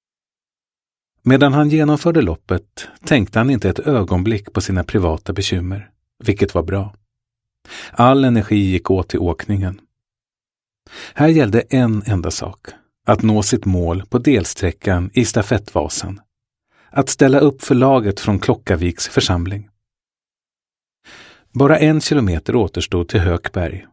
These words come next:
och där skulle kyrkoherde Elinor Johannesson ta vid och åka sin etapp till Mora.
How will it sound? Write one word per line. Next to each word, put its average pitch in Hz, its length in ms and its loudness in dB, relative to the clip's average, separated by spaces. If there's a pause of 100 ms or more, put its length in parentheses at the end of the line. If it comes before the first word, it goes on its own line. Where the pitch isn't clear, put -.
(180)
och 117 100 2
där 123 180 4
skulle 110 300 0
kyrkoherde 92 800 0 (160)
Elinor 110 520 2
Johannesson 92 760 -2
ta 131 140 0
vid 80 320 -4 (120)
och - 180 2
åka 113 280 2
sin 165 300 2
etapp - 400 -4
till 104 120 0
Mora. 110 380 -2